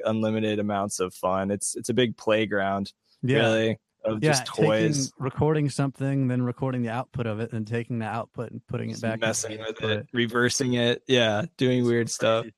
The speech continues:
Speaker 2: stuff.
Speaker 1: I like reversing notes a lot and getting cool effects out of it. So, and,
Speaker 2: Especially
Speaker 1: you know,
Speaker 2: with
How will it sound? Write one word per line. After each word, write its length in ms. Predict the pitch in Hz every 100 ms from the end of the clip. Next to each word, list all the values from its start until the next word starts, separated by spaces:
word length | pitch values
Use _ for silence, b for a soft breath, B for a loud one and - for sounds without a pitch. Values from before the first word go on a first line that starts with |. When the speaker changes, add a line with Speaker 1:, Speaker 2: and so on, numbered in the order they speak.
| -
Speaker 2:
stuff. 240 | 123 110 _ _ _ _ - -
Speaker 1:
I 100 | 120
like 220 | 127 127
reversing 480 | 123 113 117 - 101
notes 280 | 98 98 -
a 60 | 98
lot 260 | 92 95
and 140 | 92 98
getting 200 | 95 95
cool 240 | - 101
effects 400 | 98 101 95 -
out 140 | 90 92
of 60 |
it. 240 | 98 107 -
So, 220 | - 107
and, 60 | 101 - B B
Speaker 2:
Especially 280 | B 151 156
Speaker 1:
you 60 | 185
know, 80 |
Speaker 2:
with 80 | 190